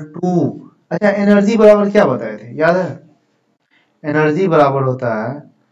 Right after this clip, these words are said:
minus thirteen point six into Z square upon N square। तो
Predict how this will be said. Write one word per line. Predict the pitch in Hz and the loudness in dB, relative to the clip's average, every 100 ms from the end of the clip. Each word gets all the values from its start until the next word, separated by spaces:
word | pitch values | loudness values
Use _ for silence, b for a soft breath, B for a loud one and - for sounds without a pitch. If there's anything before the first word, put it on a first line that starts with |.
| _ - | _ -10
minus | 127 139 170 151 131 143 - - _ _ _ _ _ - | -2 0 2 0 -2 -6 -12 -20 _ _ _ _ _ -8
thirteen | 151 147 175 175 - | -8 -4 -4 -4 -2
point | 139 143 143 | 0 0 -6
six | - - 208 - - 143 | -8 -2 -2 -2 -6 -8
into | 135 135 151 - - _ _ - | -6 -6 -8 -12 -20 _ _ -14
Z | 143 160 165 151 | -2 0 2 0
square | 147 170 156 139 | -2 0 2 2
upon | 147 147 151 147 | -2 -4 -4 -8
N | 127 113 | -8 -10
square। | - 117 107 _ _ _ | -14 -18 -18 _ _ _
तो | 180 | -8